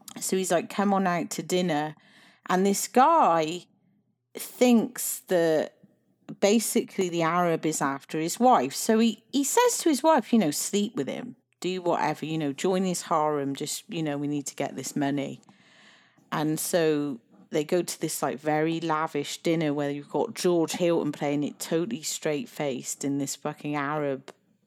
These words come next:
get-up. And he's got these belly dancers and all this stuff <laughs> in this barra-, and, and the joke is that he's not interested in Edward. He wants the husband.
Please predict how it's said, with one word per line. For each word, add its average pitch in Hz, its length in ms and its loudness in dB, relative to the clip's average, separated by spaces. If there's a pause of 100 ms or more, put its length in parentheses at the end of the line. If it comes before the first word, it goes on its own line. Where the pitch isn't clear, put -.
(160)
get-up. 139 560 -2 (1080)
And 151 160 2
he's 147 180 -2
got - 240 -2
these - 520 -4 (140)
belly 175 500 2
dancers 156 1040 0
and 147 140 0
all 151 140 2
this 147 160 -4
stuff - 480 0
<laughs> - 0 -
in 254 100 8
this 226 240 8
barra-, 170 480 2 (480)
and, 220 180 6
and 233 200 8
the 247 80 8
joke 339 480 4
is 269 380 2
that - 100 -2
he's 208 180 0
not 240 260 6
interested 180 840 2
in 160 120 -2
Edward. 180 440 -2
He 160 140 -8
wants 190 340 -2
the 180 100 -6
husband. - 720 -2